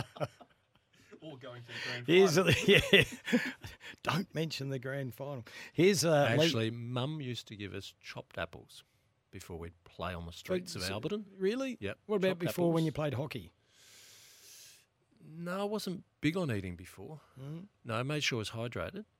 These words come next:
Speaker 2: Yeah.
Speaker 1: but not eating.
Speaker 2: I loved a bit of pasta, a bit of San Remo.
Speaker 1: No, not my
Speaker 2: Uh,
Speaker 1: stuff,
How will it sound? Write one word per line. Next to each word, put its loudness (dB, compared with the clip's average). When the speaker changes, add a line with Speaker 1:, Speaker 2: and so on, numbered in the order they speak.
Speaker 2:
Yeah. -10
Speaker 1:
but -12
not -8
eating. -6
Speaker 2:
I -10
loved -6
a -4
bit -4
of -6
pasta, -8
a -14
bit -6
of 2
San 0
Remo. 0
Speaker 1:
No, -4
not -10
my -6
Speaker 2:
Uh, -8
Speaker 1:
stuff, 6